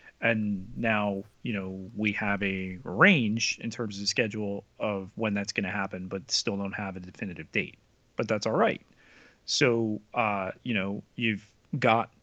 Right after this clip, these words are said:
the teenage girl who idolizes, uh, Carol Danvers, uh, Captain Marvel, okay? And, and great to see, uh, the evolution there in some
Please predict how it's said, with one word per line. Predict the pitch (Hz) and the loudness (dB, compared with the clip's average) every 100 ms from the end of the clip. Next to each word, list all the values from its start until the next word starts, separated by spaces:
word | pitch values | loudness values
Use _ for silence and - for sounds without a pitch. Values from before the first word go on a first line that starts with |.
| _ _ _ | _ _ _
the | 127 | 0
teenage | 107 156 127 113 104 - | 2 2 6 6 4 0
girl | 113 101 110 127 - | -2 0 -2 -2 -4
who | 143 127 113 - | -2 0 0 0
idolizes, | 117 110 104 98 98 98 92 90 - - - _ _ | 2 2 2 0 -2 -4 -4 -2 -4 -4 -14 _ _
uh, | 104 95 92 90 90 - _ - - | 0 0 0 -4 -6 -12 _ -20 0
Carol | 143 117 | 4 4
Danvers, | 107 87 95 107 160 - - - | 4 0 0 -4 -4 -4 -4 -4
uh, | 104 92 | -4 -2
Captain | - 113 104 104 | 0 0 2 -2
Marvel, | 98 92 92 139 - _ - | -2 -4 -4 -6 -8 _ -8
okay? | 104 113 104 127 | -4 -2 2 0
And, | 107 101 | 0 -4
and | 110 104 | -8 -6
great | 104 113 104 | 2 4 2
to | - 113 | 0 4
see, | - 117 101 101 - - - _ _ - | 4 4 0 -4 -8 -20 -20 _ _ -4
uh, | 113 98 92 90 87 85 - | 0 0 -2 -4 -6 -8 -10
the | 107 101 95 95 - _ _ _ _ - | -2 -2 -2 -6 -12 _ _ _ _ 0
evolution | 139 110 113 107 104 - 120 123 135 _ - | 2 2 0 0 -2 0 0 0 -4 _ -16
there | 101 110 101 104 143 - _ _ | 0 4 4 2 -2 -6 _ _
in | 110 101 98 | -10 -8 0
some | - 120 107 | 0 2 -2